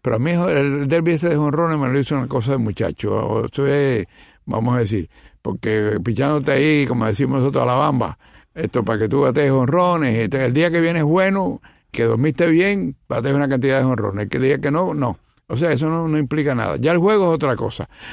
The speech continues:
Pero el juego, lo que dice Pepe, tiene razón. El juego ha perdido brillo completamente. Ya no es el honor que era antes.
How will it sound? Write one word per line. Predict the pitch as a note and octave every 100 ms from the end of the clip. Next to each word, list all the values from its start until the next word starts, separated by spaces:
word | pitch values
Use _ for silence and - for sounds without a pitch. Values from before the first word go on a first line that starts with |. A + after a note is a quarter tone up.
| -
Pero | - A3
el | G3
juego, | G#3+
lo | G#3 D3+
que |
dice | C#3 C3 E3+
Pepe, | E3+ E3
tiene | D#3 C#3
razón. | A#2+ C#3 F#3+ F3+
El | A2
juego | A2+ C3
ha | C3+
perdido | C3+ A2+ A#2+ C3+ C3+
brillo | D3+ A#2+ G2+ G#2+
completamente. | - F2+ A2+ C3+ C3 B2+ C#3+
Ya | A#2+ A2+
no | C3
es | B2+
el | C3+
honor | A#2+ B2 D3+ F#3 -
que | - A#2
era | B2 D3+
antes. | F3 - -